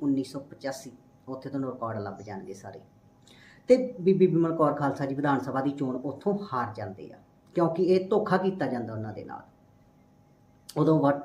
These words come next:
ਮਸ਼ੀਨਾਂ ਤਾਂ ਹੁੰਦੀਆਂ ਨਹੀਂ ਸੀ, ਪੇਪਰ ਵਾਲ-, ਵਾਲੀ ਵੋਟ ਹੁੰਦੀ ਸੀ, ਉਹ ਪਾ ਦਿੱਤੀਆਂ ਜਾਂਦੀਆਂ ਧੱਕੇ ਨਾਲ, ਦੂਜੇ ਬਾਕਸਾਂ ਦੇ ਵਿੱਚ ਘਪਲਾ ਕੀਤਾ ਜਾਂਦਾ ਹੈ। ਉਸ ਤੋਂ ਬਾਅਦ ਤੀਹ ਅਪ੍ਰੈਲ ਉੱਨੀ ਸੌ ਪਚਾਸੀ ਨੂੰ ਹੁੰਦਾ ਬਲੈਕ ਥੰਡਰ। ਜਿਵੇਂ ਆਪਰੇਸ਼ਨ ਬਲੂ ਸਟਾਰ ਸੀ ਨਾ,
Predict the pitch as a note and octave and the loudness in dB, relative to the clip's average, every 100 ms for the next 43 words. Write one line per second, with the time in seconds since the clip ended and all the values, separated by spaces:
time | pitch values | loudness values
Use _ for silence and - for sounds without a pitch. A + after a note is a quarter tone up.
0 | D3+ C#3 E3+ E3 E3 E3 E3+ E3+ F3+ F3 | -2 0 2 2 4 2 2 4 4 2
1 | F#3 E3+ - _ - D#3+ D#3 D3 C3+ C#3+ | -2 -6 -12 _ 0 0 2 0 2 2
2 | C#3+ - - E3 C#3+ C3+ B2 B2+ B2 B2+ | 0 -4 -10 -4 0 0 0 -4 -6 -10
3 | A#2 A2 - - _ _ _ E3 D#3+ C3+ | -10 -12 -14 -20 _ _ _ -2 2 2
4 | B2+ A#2 B2 A#2 A2+ A2 A2 B2+ - A2+ | 0 -6 -8 -6 -6 -6 -8 -10 -10 -10
5 | A2+ A#2+ A#2 B2 - - - C#3 C#3 - | -8 -8 -8 -10 -10 -20 0 0 2 0
6 | B2+ B2 B2 - C#3 A2+ A2+ - - G#2+ | -2 -2 -6 -6 -6 -6 -8 -10 -14 -12
7 | - - - - _ _ E3+ - F#3 C3 | -12 -18 -20 -20 _ _ -18 -2 0 2
8 | C3 C3+ - - _ G3+ G#3+ G3+ D3+ C#3+ | 2 0 -6 -20 _ 0 2 2 2 2
9 | D3+ D3 C#3 D#3 - C#3 B2+ C3+ C3 B2 | 2 0 0 -4 -4 -4 -4 -4 -6 -4
10 | C3+ C#3 B2 A2+ A2 - A#2+ A2 - - | -4 -4 -4 -4 -6 -12 -12 -12 -14 -14
11 | C3+ C#3 D3+ D3 - C#3 C3+ D#3 D3+ D3+ | -8 -2 -2 -4 -4 -2 -2 -2 -4 -2
12 | C#3 E3 - D3 A#2 A#2+ A#2+ | -2 -2 -2 -2 -2 -6 -10